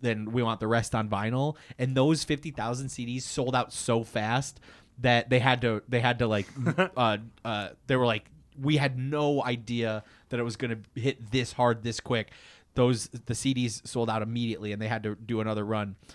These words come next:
Speaker 1: Um, but you, if you open up the, the packaging on the vinyl and, and look at, uh,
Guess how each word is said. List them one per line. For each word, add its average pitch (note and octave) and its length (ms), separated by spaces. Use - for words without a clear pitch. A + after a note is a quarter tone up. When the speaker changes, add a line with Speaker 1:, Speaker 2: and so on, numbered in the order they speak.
Speaker 1:
Um, G#2 420
but C#3 120
you, D#3 220
if C3 140
you C3 100
open D#3 260
up D3 220
the, A2+ 400
the A#2 140
packaging A#2+ 520
on A2 100
the A2 80
vinyl A2 420
and, G#2 220
and A2+ 220
look B2 160
at, A#2 180
uh, G2+ 240